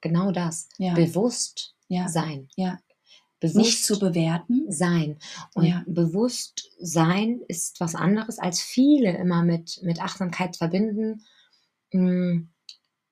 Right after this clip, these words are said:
Speaker 1: was nämlich viele, äh, immer mit Achtsamkeit verbinden, ist Selbstliebe.
Speaker 2: Ja.
Speaker 1: Und das, darum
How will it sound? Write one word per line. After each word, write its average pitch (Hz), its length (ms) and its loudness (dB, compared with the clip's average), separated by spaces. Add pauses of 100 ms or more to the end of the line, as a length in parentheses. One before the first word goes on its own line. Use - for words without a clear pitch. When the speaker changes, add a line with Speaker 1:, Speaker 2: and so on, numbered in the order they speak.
(240)
Speaker 1:
was 190 380 2
nämlich 170 340 2
viele, 165 480 0
äh, 160 380 -4
immer 160 440 -2 (460)
mit 165 140 0
Achtsamkeit 165 360 -2
verbinden, 160 280 0
ist 185 160 -6
Selbstliebe. 156 640 -6 (140)
Speaker 2:
Ja. 160 420 0 (360)
Speaker 1:
Und 180 180 4
das, 170 300 -2 (260)
darum 202 480 0